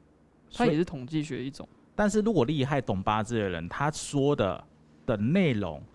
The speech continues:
Speaker 1: 他可以胜过网站，
Speaker 2: 可以。
Speaker 1: 是来自于他的算的人很多，经验丰富，
Speaker 2: 对。
Speaker 1: 以及他现场看到你给他的感觉，他可以加上很多可能网站没有办法给你的一些
Speaker 2: 建议。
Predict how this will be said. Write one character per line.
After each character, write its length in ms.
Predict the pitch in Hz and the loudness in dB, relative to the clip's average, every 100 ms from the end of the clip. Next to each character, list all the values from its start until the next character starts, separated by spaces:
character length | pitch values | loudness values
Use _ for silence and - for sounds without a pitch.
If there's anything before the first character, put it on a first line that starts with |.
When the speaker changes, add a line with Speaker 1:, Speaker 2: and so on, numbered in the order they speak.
| - _ | -20 _
Speaker 1:
他 120 | 185 | -2
可 120 | 190 | 0
以 40 | 151 | 0
胜 240 | - 151 | 2 2
过 140 | 160 | 4
网 200 | 143 104 78 - | 4 2 -2 -2
站， 260 | 135 87 - - | -2 -2 -8 -10
Speaker 2:
可 140 | - | -4
以。 60 | 175 | 0
Speaker 1:
是 120 | 208 | 4
来 220 | 170 120 | 4 4
自 340 | 107 - 202 117 | 2 2 4 4
于 300 | 98 101 110 - - - | 0 -4 -6 -18 -20 -16
他 420 | - 151 139 139 139 - | -8 -2 0 0 -4 0
的 1400 | 127 117 113 107 104 101 92 85 76 65 60 - - 64 | 2 4 2 0 0 -2 -4 -6 -8 -10 -12 -14 -16 -16
算 260 | - 240 | 0 2
的 100 | 208 | 4
人 120 | 123 117 | 2 0
很 100 | 98 | 0
多， 140 | 123 | -4
经 240 | - 131 | -4 -4
验 100 | 131 | -2
丰 220 | 117 107 101 | -2 -2 -4
富， 300 | - 101 - - | -8 -10 -10 -10
Speaker 2:
对。 140 | - 156 | -4 -2
Speaker 1:
以 20 | |
及 160 | 120 | -2
他 260 | 117 147 135 - | -2 0 -2 -4
现 280 | - 233 156 | -4 0 2
场 160 | 113 | 0
看 240 | 90 175 151 | -2 -2 0
到 200 | 165 147 | 2 2
你 200 | 113 104 - - | 0 -4 -10 -6
给 160 | 127 101 | -2 -2
他 220 | - 185 | -2 -2
的 80 | 185 | 0
感 260 | 117 95 | -2 -4
觉， 280 | 92 98 95 | -10 -10 -10
他 180 | - 117 | -8 -10
可 300 | - - 107 | -10 -10 -8
以 200 | 104 92 | -6 -10
加 200 | - 113 | -4 -4
上 220 | 107 123 110 | -2 -2 -2
很 180 | 104 90 | -6 -6
多 400 | 110 101 101 101 - - - - | -6 -4 -6 -8 -14 -20 -20 -10
可 100 | 104 | -6
能 160 | 101 | -4
网 180 | 104 95 | -4 -4
站 140 | 110 120 | -2 0
没 80 | |
有 60 | 107 | -2
办 120 | 104 | -4
法 80 | 101 | -6
给 100 | 98 | -8
你 140 | 95 92 | -10 -10
的 240 | 71 65 | -12 -12
一 40 | 90 | -12
些 400 | - 92 85 82 | -14 -12 -12 -6
Speaker 2:
建 200 | 185 170 | -4 -2
议。 240 | 160 151 | -4 -8